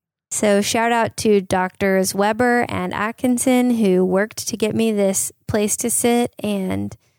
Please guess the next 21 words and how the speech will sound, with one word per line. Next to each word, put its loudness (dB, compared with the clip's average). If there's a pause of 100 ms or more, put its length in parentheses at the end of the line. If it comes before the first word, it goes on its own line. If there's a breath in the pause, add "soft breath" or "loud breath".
(960)
I'm 0
really 2
excited. 0
I'm 0
really 2
happy. 0
I -2
have -2
a 0
home. -2
There's 0
a 0
small 0
room 2
that 2
I 2
can -2
use 2
for -2
podcasting, -4
even -2